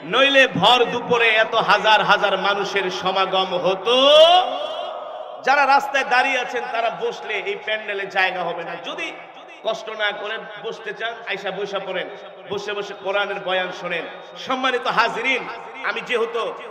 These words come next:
দীর্ঘক্ষণ সময় তেলাওয়াত করেছি, আমার একটু এক কাপ চা খাওয়ার দরকার আছে না? এটা গরম পানি।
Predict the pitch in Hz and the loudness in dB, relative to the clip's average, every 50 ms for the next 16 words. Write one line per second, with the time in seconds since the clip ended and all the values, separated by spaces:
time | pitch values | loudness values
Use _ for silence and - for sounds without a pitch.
0 | 113 - - - - 240 294 320 285 320 311 285 - - 285 269 269 - - 247 | -14 -14 -16 -12 -6 -4 -4 -2 0 -2 -2 -2 -2 -4 -4 -4 -4 -4 -2 -2
1 | 254 269 269 254 233 - - - - - 202 220 240 240 233 233 226 - 226 214 | 2 2 2 2 2 -2 -6 -8 -4 0 2 4 4 4 2 0 -2 -4 -6 -6
2 | 202 196 185 - 190 160 - - - - - - 175 - - - - - - - | -6 -6 -6 -6 -10 -10 -10 -12 -14 -16 -16 -16 -18 -18 -18 -20 -20 -20 -20 -20
3 | - - - - 165 185 196 202 202 196 - - 202 190 180 190 196 202 202 190 | -20 -20 -14 -8 -4 -2 0 0 -2 -4 -4 -4 -4 -4 -4 -6 -8 -12 -14 -16
4 | - - 196 190 180 - - - - 165 180 175 - 190 190 - - 196 185 180 | -16 -16 -16 -16 -18 -18 -18 -14 -10 -10 -8 -6 -6 -8 -8 -6 -4 -4 -4 -4
5 | - 185 190 190 185 185 185 185 185 190 190 190 185 - 196 190 196 220 - - | -2 -2 -2 -2 -2 -2 -4 -4 -2 -2 -2 -2 -2 -4 -6 -6 -6 -6 -8 -10
6 | - - - - - - - - - - - - - - - - 165 143 156 147 | -12 -12 -14 -14 -16 -16 -16 -18 -18 -18 -18 -20 -20 -20 -18 -14 -10 -10 -8 -8
7 | 135 156 165 175 175 165 - 160 151 139 | -6 -4 -4 -4 -4 -4 -6 -8 -8 -10